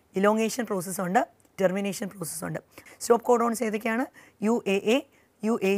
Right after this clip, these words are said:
ജി, യു ജി എ. ഇത്രയും കാര്യങ്ങൾ അവിടെ ഒന്ന് നോക്കുക, ആ പടവും കൂടി ഒന്ന് ശ്രദ്ധിക്കുക. അടുത്തതായി lac operon ആണ്, ആ, പഠിക്കേണ്ടത്. lac operon-ിൽ presence of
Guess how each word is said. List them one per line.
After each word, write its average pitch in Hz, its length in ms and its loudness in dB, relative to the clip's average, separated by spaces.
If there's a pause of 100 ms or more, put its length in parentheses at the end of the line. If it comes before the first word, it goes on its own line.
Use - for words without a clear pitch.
(120)
ജി, 285 160 0 (300)
യു 202 160 2
ജി 175 180 -4
എ. 165 180 -2 (540)
ഇത്രയും 262 220 0
കാര്യങ്ങൾ 196 300 0
അവിടെ 180 180 0
ഒന്ന് 180 200 -6
നോക്കുക, 226 340 -2 (260)
ആ 170 40 2 (100)
പടവും 202 320 2
കൂടി 180 180 -4
ഒന്ന് 185 220 -4 (220)
ശ്രദ്ധിക്കുക. - 560 -8 (340)
അടുത്തതായി 240 380 0
lac 220 260 2 (120)
operon 208 280 -2
ആണ്, 196 260 -2 (100)
ആ, 180 100 -2
പഠിക്കേണ്ടത്. 180 560 -2 (440)
lac 202 160 4 (100)
operon-ിൽ 208 400 -4 (160)
presence 220 380 -2 (120)
of 254 60 -2